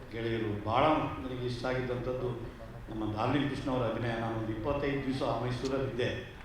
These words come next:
ಮೇಡಮ್, ಅಮೃತ ಮೇಡಮ್ ಮತ್ತು ಡಾರ್ಲಿಂಗ್ ಕೃಷ್ಣ ಅವರ ಕಾಂಬಿನೇಷನ್ನು, ವಿಶೇಷವಾಗಿ ನಾನು ನಾಗಭೂಷಣ್ ಅವರ ಕಾಮಿಡಿ ಸೀನ್ಸ್ಗಳು, ಅವರು ಎಂಥ ಸಂದರ್ಭದಲ್ಲೂ ಕೂಡ ಅದಕ್ಕೊಂದು ಜೀವ ತುಂಬುತ್ತಿದ್ದನ್ನು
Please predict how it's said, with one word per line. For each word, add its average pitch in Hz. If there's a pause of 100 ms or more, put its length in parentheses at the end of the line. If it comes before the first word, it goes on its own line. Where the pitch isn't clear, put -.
(340)
ಮೇಡಮ್, 127 (320)
ಅಮೃತ 127
ಮೇಡಮ್ 120
ಮತ್ತು 113
ಡಾರ್ಲಿಂಗ್ 113
ಕೃಷ್ಣ 113
ಅವರ 107
ಕಾಂಬಿನೇಷನ್ನು, 104 (540)
ವಿಶೇಷವಾಗಿ 143
ನಾನು 120
ನಾಗಭೂಷಣ್ 123
ಅವರ 110 (760)
ಕಾಮಿಡಿ 147
ಸೀನ್ಸ್ಗಳು, 120
ಅವರು 107
ಎಂಥ 143
ಸಂದರ್ಭದಲ್ಲೂ 147
ಕೂಡ 156
ಅದಕ್ಕೊಂದು 131
ಜೀವ 135
ತುಂಬುತ್ತಿದ್ದನ್ನು 120